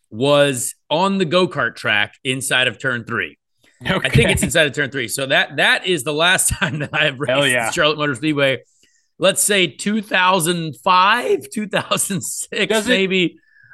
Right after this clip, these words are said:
Speaker 1: I don't
Speaker 2: does
Speaker 1: know.
Speaker 2: it kind of, does it kind of feel in a way, like, like you mentioned, like, uh, looking at a weekend like this, like, you kind of feel like you're kind of reverting back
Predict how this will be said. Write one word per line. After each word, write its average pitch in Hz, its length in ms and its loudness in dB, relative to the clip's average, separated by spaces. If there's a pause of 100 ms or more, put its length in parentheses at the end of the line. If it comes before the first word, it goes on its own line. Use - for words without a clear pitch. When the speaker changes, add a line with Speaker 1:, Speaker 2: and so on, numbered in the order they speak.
Speaker 1:
I 185 100 4
don't 202 140 6
Speaker 2:
does 185 160 4
Speaker 1:
know. 120 80 2
Speaker 2:
it - 20 -8
kind 240 140 -4
of, 226 60 -6 (440)
does 185 120 -6
it - 20 -8
kind 233 160 0
of 226 100 -2
feel 208 380 2
in 202 40 -2
a 185 60 -4
way, 175 300 0
like, 156 260 -4
like 160 180 -4
you 175 60 -6
mentioned, 156 320 -4
like, 120 180 -6
uh, 127 240 -4
looking 143 300 -6
at 135 60 -6
a 131 40 -8
weekend 135 300 -6
like 120 160 -6
this, 127 280 -6
like, 120 160 -8 (120)
you 143 160 -6
kind 190 200 -6
of 156 80 -6
feel 165 340 -4
like 160 180 -4
you're 151 140 -8
kind 151 160 -4
of 127 160 -14 (180)
reverting 135 540 -8
back 139 320 -6